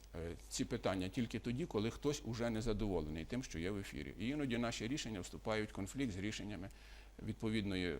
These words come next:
е, прокатної комісії Міністерства культури. До нас було звернення від одного з українських журналістів Валентина Коваленка, е, у якій, в якому він ставив питання про те, чи, е, є небезпечними для дітей двадцять дев'ять мультфільмів, які він перерахував. І серед них були такі, які,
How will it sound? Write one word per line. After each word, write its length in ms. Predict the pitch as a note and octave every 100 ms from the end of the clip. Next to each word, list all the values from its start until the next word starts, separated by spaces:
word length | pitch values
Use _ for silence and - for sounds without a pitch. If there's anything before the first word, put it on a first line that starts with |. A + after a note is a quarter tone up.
| -
е, 100 | F2+
прокатної 560 | - A2 G2+ F#2+ F2+ F2
комісії 460 | E2+ G#2+ B2+ E2
Міністерства 540 | D#2 D2+ - E2+ - G2+
культури. 480 | - D#2 B1+ B1+
До 120 | C#2 G#2
нас 200 | C#3 C3+
було 240 | A#2+ A2+
звернення 540 | G2+ A2+ C3+ B2+ A#2+
від 160 | G#2 E2+
одного 360 | F2+ F#2 F2 F#2
з 60 |
українських 500 | F2+ - E2+ E2+ D2+
журналістів 560 | E2+ E2+ F2 B2+ C#3+ A2+
Валентина 500 | E2 E2 D#2+ D#2+ D#2
Коваленка, 540 | - F2 A2+ F#3 F#3 - - - - - - - - - -
е, 40 | F2+
у 160 | F2+
якій, 320 | G#2 - C3 B2
в 100 | B2
якому 320 | A2+ D3 C#3
він 100 | B2+
ставив 340 | - C3 C3+
питання 420 | - - B2+ C3
про 420 | A#2+ B2+ C3 C3+ A2+ -
те, 280 | B2+ C3+ C3
чи, 360 | - A#2+ G#2+ F2+ -
е, 300 | G2 E2+ E2 D#2+ - -
є 220 | C3+ C3+
небезпечними 840 | G#2+ F#2+ G#2+ - G2+ - F#2+ F#2
для 160 | F2 F#2
дітей 460 | G2+ - E3 E3+
двадцять 460 | A2 A2 B2 A#2 F2+
дев'ять 340 | F#2+ G2+ G#2
мультфільмів, 520 | G2 G2+ - C2 D2
які 220 | D#2 - G#2+
він 140 | A#2
перерахував. 640 | G2+ F#2 E2 D#2+ C#2+ G1+ B1
І 20 |
серед 280 | - C3 D#3
них 140 | E3+
були 240 | B2+ C3+ C3
такі, 360 | B2 - C#3
які, 280 | F2 - G#2+